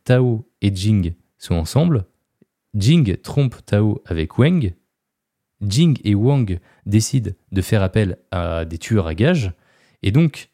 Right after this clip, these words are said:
c'est Ming qui leur présente Bao Shan et Ben Lee pour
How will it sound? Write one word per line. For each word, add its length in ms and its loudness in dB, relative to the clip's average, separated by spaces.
c'est 200 -6
Ming 460 2
qui 120 -8
leur 160 -6
présente 520 -2
Bao 240 -2
Shan 380 -2
et 240 -4
Ben 340 -2
Lee 220 -2
pour 320 0